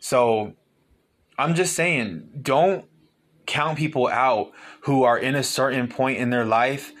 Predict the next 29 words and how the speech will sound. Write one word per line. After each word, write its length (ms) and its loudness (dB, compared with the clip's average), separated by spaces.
being 280 0
quiet, 440 2
being 220 0
more 120 0
closed 360 0
off. 220 2
Don't 340 2
rule 180 2
them 220 0
out 220 2
and 120 -2
say 220 0
that, 120 0
you, 120 -2
oh, 180 4
they're 140 0
just 180 -4
never 400 2
gonna 160 -2
be 80 -6
anything 300 -6
in 60 -6
their 80 -4
life. 140 -2
They're 120 -2
never 560 0
gonna 180 0
make 240 -2
it. 220 -6